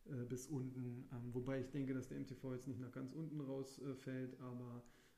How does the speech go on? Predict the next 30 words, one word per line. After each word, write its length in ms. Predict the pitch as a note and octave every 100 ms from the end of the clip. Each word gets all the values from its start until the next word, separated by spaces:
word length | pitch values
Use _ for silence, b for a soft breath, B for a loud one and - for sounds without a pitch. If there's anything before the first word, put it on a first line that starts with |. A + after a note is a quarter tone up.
| -
ähm, 320 | A#2+ A#2+ A#2+
Chicago 520 | - B2+ - A#2+ B2
ist 180 | B2 -
nur 80 | B2
vier 180 | - B2+
Punkte 300 | C3 B2+ B2+
von 180 | C3
Platz 260 | B2+ B2 -
drei 240 | - A#2+ A#2+
weg. 200 | A#2+ - B B B -
Ähm, 300 | B2+ A#2 A#2+ B2
also 260 | C3 A#2+
da 260 | A#2+ A#2+ A#2 B2 B2
wird 180 | B2
noch, 300 | C3 A#2 -
äh, 40 | D3 B2+ A#2 A#2 G#2+ - -
für 140 | -
viel 260 | - F#3 F3
Spannung 520 | - C#3+ C#3+ C#3+ C3+ - - -
gesorgt 480 | E3 D3 D#3 F3+ -
sein. 220 | C3+ A2+ B2 - B B B B
Äh, 220 | D3 C#3
Gleiches 380 | B2+ D3+ D#3+ D#3
gilt 180 | D#3 D3+
natürlich 480 | D3 - C#3+ C#3 -
für 140 | C#3+
Gruppe 260 | C3+ C#3 C3
zwei, 420 | - C3+ C3 C3+
also 220 | C3 B2+
da 280 | B2+ B2+